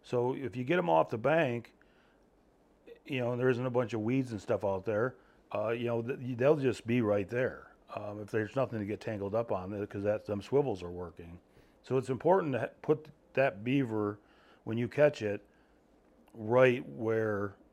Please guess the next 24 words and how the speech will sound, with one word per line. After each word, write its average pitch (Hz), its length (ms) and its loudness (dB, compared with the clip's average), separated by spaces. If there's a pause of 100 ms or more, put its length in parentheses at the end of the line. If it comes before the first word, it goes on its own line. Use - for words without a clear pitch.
there 110 200 0
isn't 110 300 -4
a 104 60 -4
bunch 101 240 -4
of 101 80 -10
vegetation. 95 680 -8 (560)
If, 107 140 -4
if 123 200 -4
you 117 80 -2
can't 131 320 0
drown 120 260 0
them 110 140 -4
out, 107 320 -2 (1120)
you 113 120 -2
know, 104 100 0
put 127 200 0
'em 117 340 -4 (140)
where 113 180 -2
they 107 100 -2
can't 104 240 -8
get 101 100 -4
all 98 140 -2
tangled 95 340 -6
up. 95 240 -8